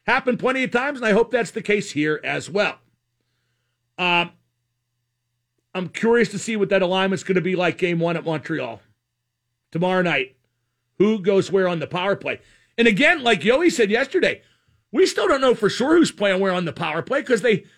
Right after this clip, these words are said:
barely got it set up in their three opportunities in that exhibition game against Philadelphia. Any hoodles, four one two three three three W X D X, just around the corner.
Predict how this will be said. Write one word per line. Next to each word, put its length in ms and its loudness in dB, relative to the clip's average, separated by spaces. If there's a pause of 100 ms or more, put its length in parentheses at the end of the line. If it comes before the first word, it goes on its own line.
(140)
barely 260 2
got 180 2
it 120 -2
set 240 0
up 280 -2 (140)
in 140 0
their 100 2
three 220 -2
opportunities 760 -4 (160)
in 140 0
that 120 0
exhibition 540 -2
game 300 -2 (240)
against 260 -4
Philadelphia. 540 -6 (2500)
Any 180 2
hoodles, 300 4
four 260 0
one 220 2
two 160 0
three 200 -4
three 200 -4
three 160 -4
W 200 0
X 160 0
D 120 -2
X, 140 -4
just 280 0
around 300 -2
the 60 -4
corner. 560 -2